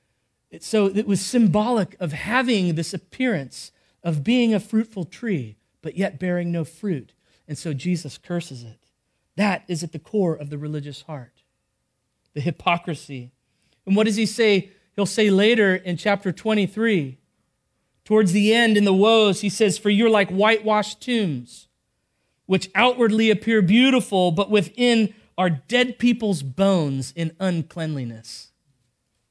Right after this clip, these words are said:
That was the religious heart. So hypocrisy was the first. The second thing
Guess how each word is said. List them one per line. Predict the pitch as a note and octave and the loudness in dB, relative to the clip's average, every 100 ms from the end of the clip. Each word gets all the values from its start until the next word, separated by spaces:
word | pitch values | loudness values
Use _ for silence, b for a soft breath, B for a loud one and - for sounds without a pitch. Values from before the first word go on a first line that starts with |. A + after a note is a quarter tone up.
| _ | _
That | F3+ F#3 D#3 _ _ _ | -2 -2 -2 _ _ _
was | D#3+ D3+ C3 | -4 -4 -4
the | C#3+ | -8
religious | C#3+ C#3+ C#3 - | -6 -6 -8 -16
heart. | C#3+ B2 G#2+ _ _ _ _ _ _ _ _ _ _ _ _ _ _ _ _ _ _ _ _ | -14 -16 -16 _ _ _ _ _ _ _ _ _ _ _ _ _ _ _ _ _ _ _ _
So | - | -2
hypocrisy | F3+ G3 A3+ A3+ A#3 G#3+ A3 | 0 2 2 2 0 -2 -2
was | F#3+ E3 | -2 -2
the | |
first. | E3 - G#3 - - | -6 0 0 0 -6
The | |
second | - - B3 B3+ G#3 | -6 -2 0 0 0
thing | A3 F3 D#3 D3+ | -2 -2 -4 -8